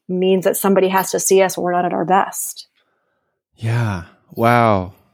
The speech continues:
Speaker 2: Fuck yes to this. 'Cause,
Speaker 1: Mm-hmm.
Speaker 2: like, that is such a, I mean, you're blowing mine ri-, my mind right now. I, 'cause I, even in my marriage, I've, we've been married for over ten years, Vanessa. I'll find myself, uh,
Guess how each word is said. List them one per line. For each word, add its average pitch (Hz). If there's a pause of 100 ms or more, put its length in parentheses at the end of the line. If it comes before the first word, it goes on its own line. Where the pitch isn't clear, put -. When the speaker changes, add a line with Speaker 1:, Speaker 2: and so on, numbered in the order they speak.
(300)
Speaker 2:
Fuck -
yes 127
to 107
this. 101
'Cause, 117
Speaker 1:
Mm-hmm. 104
Speaker 2:
like, 110
that 127
is 127
such -
a, 95 (320)
I 113
mean, 117
you're 120
blowing 123
mine 120
ri-, 104
my 107
mind 98
right 92
now. 92
I, 98 (360)
'cause 127
I, 131
even 156
in 131
my 123 (880)
marriage, 143
I've, 151
we've 151
been 190
married 196
for 190
over 185
ten 196
years, 196
Vanessa. 151
I'll 143
find 156
myself, 135
uh, 123